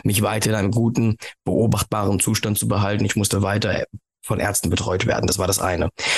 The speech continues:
Aber gleichzeitig habe ich mir, mir die Frage gestellt, verdammt,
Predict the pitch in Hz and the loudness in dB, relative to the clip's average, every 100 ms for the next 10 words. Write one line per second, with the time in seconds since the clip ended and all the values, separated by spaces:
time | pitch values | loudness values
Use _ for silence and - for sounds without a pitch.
0 | - - 104 107 110 139 - 110 107 107 | -2 -2 -2 0 0 0 -2 0 0 0
1 | 117 - - - 104 101 110 101 - 107 | 0 -2 -8 -4 0 2 2 2 2 2
2 | 110 107 107 110 110 110 110 110 104 - | 2 2 0 0 0 0 0 -2 -4 -10
3 | - - _ _ - - 107 104 110 123 | -16 -18 _ _ -4 0 0 0 0 0